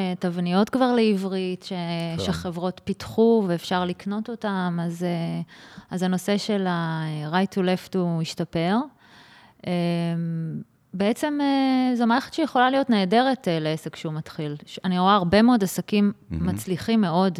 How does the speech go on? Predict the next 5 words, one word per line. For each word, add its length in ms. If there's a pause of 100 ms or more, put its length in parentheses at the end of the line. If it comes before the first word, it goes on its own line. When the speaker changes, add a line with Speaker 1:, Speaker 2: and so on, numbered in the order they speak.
(120)
Speaker 1:
שהם 480
עדיין 320
על 80
Shopify, 720 (680)
אה, 40